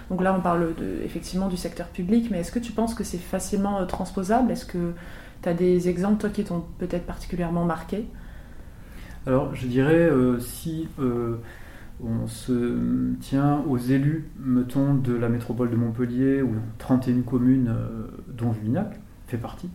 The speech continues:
Speaker 2: trente et une communes, c'est, euh, peut-être cinq cents, huit cents élus, hein, je sais pas. Donc déjà, la, la métropole en tant qu'outil co-, coopératif de co-, coopération intercommunale doit produire ses effets d'intelligence collective à l'échelle de, de la métropole.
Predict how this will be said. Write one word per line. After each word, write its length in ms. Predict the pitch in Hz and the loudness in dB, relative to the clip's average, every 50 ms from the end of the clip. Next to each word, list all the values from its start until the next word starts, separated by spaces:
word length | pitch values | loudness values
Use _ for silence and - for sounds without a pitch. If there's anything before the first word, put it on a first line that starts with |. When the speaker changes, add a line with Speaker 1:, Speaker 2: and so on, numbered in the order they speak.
| - - - - - - - - - - - - | -14 -16 -18 -18 -18 -18 -18 -18 -18 -18 -16 -10
Speaker 2:
trente 280 | - - 131 123 - | 0 2 2 2 4
et 20 | 120 | 2
une 100 | 113 113 | 2 4
communes, 320 | - 123 120 147 175 185 | 4 4 4 6 4 4
c'est, 340 | 175 - - 139 131 139 147 | 4 2 0 2 2 2 4
euh, 180 | 135 113 110 | 2 2 0
peut-être 280 | 110 113 - - 117 113 | 0 -2 -4 -6 -6 -6
cinq 280 | - - - 123 117 110 | -8 -8 -4 -4 -2 -2
cents, 300 | 110 - - 135 135 131 | -4 0 0 2 2 2
huit 120 | 120 113 | 2 0
cents 200 | 113 - 135 120 | -2 0 0 2
élus, 220 | 120 131 165 185 143 | 2 2 2 2 2
hein, 120 | 117 113 | 2 0
je 80 | 110 110 107 - | -2 -2 -6 -8
sais 200 | - - - - | -10 -14 -14 -12
pas. 120 | - - - | -12 -10 -8
Donc 160 | 127 127 117 107 | -6 -6 -2 0
déjà, 440 | 117 120 120 139 156 170 196 190 - - - - - - - - - - | 0 0 2 2 2 2 2 0 -2 -8 -12 -14 -16 -16 -18 -14 -8 -4
la, 160 | 117 113 110 - - 139 | -4 -4 -4 -4 -4 0
la 60 | 123 | 2
métropole 440 | 123 120 - - 131 - - 147 135 | 2 2 2 0 -2 0 2 2 2
en 80 | 117 110 | 2 2
tant 180 | 113 113 117 | 2 2 2
qu'outil 920 | 120 - - 117 110 110 110 110 110 110 110 123 135 131 110 - 147 143 | 4 4 4 4 4 2 2 2 0 -2 -2 -2 -2 -2 -2 -2 -4 -6
co-, 480 | 139 - 131 120 117 117 113 113 110 110 | -4 -4 -4 -2 -2 -2 -2 -2 -4 -2
coopératif 720 | - 127 120 117 123 127 120 117 113 - - 143 135 - - | -2 -2 -2 -2 -2 -2 -2 -2 -4 -4 -6 -6 -6 -4 -4
de 60 | 110 | -4
co-, 400 | 107 110 - 123 117 120 120 117 - - | -4 -2 -2 -2 -2 -2 -4 -8 -10 -2
coopération 560 | - 127 117 117 120 120 117 110 - - 131 | 0 0 0 2 0 -2 -4 -4 -4 -4 -4
intercommunale 720 | 117 113 123 117 - 127 113 110 113 127 156 185 196 - - - - - - - - | -2 -2 -4 -4 -2 0 2 4 4 4 2 2 0 -2 -8 -12 -14 -14 -16 -14 -4
doit 180 | 120 123 127 120 | 2 2 2 2
produire 360 | - - 131 123 127 135 - | 2 0 0 2 2 0 -2
ses 220 | - 123 110 107 | -2 -2 0 0
effets 180 | 110 107 - 156 | 0 -2 0 -2
d'intelligence 480 | 151 123 110 113 113 110 110 113 113 113 | 0 0 0 0 0 0 0 0 -2 -2
collective 480 | - 110 104 - - - 160 170 151 | -4 -4 -6 -6 -6 -6 -4 -2 0
à 40 | 120 | 0
l'échelle 360 | 110 107 - - - 143 143 | -2 -2 -4 -4 -4 -4 -4
de, 140 | 127 117 110 | -2 -2 -2
de 180 | 110 113 117 110 | -2 -2 -2 0
la 60 | 110 | 0
métropole. 400 | 113 113 113 123 - - - | 0 -2 -2 -4 -6 -8 -8